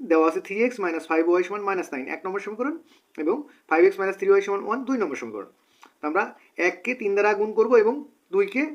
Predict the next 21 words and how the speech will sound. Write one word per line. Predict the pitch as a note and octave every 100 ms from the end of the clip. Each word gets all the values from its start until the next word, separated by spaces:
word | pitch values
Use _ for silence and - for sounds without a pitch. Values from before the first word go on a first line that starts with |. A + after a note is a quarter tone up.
| - -
পাঁচ | G#3+
দ্বারা | F#3+ D#3+
গুণ | D#3
করব, | D3+ D#3
গুণ | F3+ F#3+
করে | B3+
বিয়োগ | G#3+ F3
করব, | B2
তাহলে | A#2+ C3+ D#3+
এক | G#3 G3+
গুণন | F#3+ F3+
তিন | B3 C#4+ B3+
মাইনাস | F3+ E3+ D3+
দুই | G3
গুণন | E3 F3 C4 _ _ _ _ _ _ _ -
পাঁচ | B3 A3+ B3+ - _ _ -
করে | A3 -
পাই। | - - _ _ _ _
তাহলে | - F3 A3+ - _ _ _ F3+
এককে | G3+ A#3+ - _ _ _ _ _ _ _ _ _
তিন | -